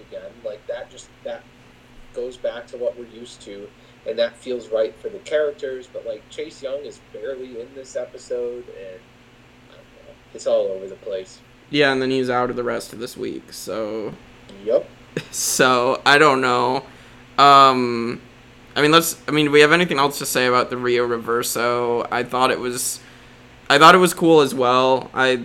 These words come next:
Speaker 2: I think it's a cool concept for sure, but I don't know. It's like, this is a Shangon movie that's in one episode, and I'm pretty sure it's not in the rest of the sh-, uh, season three, so.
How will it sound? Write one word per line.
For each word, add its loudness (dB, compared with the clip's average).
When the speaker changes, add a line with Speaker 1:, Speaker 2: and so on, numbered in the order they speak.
Speaker 2:
I 2
think -4
it's -10
a -2
cool -2
concept -6
for -8
sure, -4
but -4
I 2
don't 0
know. -2
It's -6
like, -4
this -10
is -6
a -4
Shangon -4
movie 0
that's -2
in -2
one 2
episode, 0
and -4
I'm -4
pretty -4
sure -4
it's -8
not -6
in -8
the -6
rest -6
of -14
the -6
sh-, -16
uh, -4
season -6
three, -6
so. -6